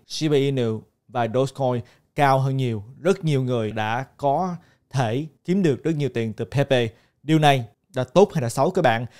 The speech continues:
À, nhiều bạn nói là những cái đồng meme coin này sinh ra để được bơm thổi.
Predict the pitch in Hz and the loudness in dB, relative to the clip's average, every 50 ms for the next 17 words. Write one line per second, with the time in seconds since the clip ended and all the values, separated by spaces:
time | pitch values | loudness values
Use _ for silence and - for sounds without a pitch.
0 | - - - 131 131 135 139 135 139 127 123 131 139 139 143 170 170 147 127 120 | -20 -14 -8 -6 -4 -4 -2 0 2 2 2 2 2 2 2 2 4 4 4 2
1 | 120 123 120 123 123 127 185 170 156 139 127 127 131 139 143 135 - 147 143 139 | 2 0 -4 -6 -4 -2 0 2 2 2 0 0 -2 -4 -4 -4 -4 -4 -2 -2
2 | 131 120 117 - - 139 135 139 135 135 127 127 139 123 123 117 - 135 131 135 | -2 -4 -4 -6 -6 -8 -6 -4 -2 -2 0 0 0 -2 -2 -2 -2 -2 -2 -2
3 | 131 123 110 110 120 | -2 -4 -4 -4 -6